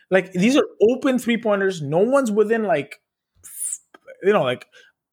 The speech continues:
a f-, like, a bunch of feet away from you. It's open shots. They're not making those open shots, which is a little terrifying because you're like, it's not like a guy's in your face. You're not making it. Okay, they're open shots. The conf-, there's a confidence issue there here that's hurting them.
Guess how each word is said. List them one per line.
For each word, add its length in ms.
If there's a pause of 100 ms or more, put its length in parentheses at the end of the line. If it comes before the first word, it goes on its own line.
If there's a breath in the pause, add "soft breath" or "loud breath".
(360)
a 20
f-, 340
like, 140
a 60
bunch 240
of 80
feet 180
away 180
from 160
you. 200 (400 soft breath)
It's 300 (140)
open 300
shots. 400
They're 140
not 380
making 340
those 180
open 260
shots, 280
which 160
is 260 (120)
a 80
little 400
terrifying 520
because 240
you're 100
like, 180
it's 140
not 160
like 120
a 80
guy's 300
in 60
your 80
face. 380 (460 loud breath)
You're 100
not 140
making 260
it. 200
Okay, 480 (140)
they're 140
open 260
shots. 360
The 100
conf-, 340
there's 140
a 60
confidence 580
issue 280
there 200
here 260 (280 soft breath)
that's 180
hurting 240
them. 180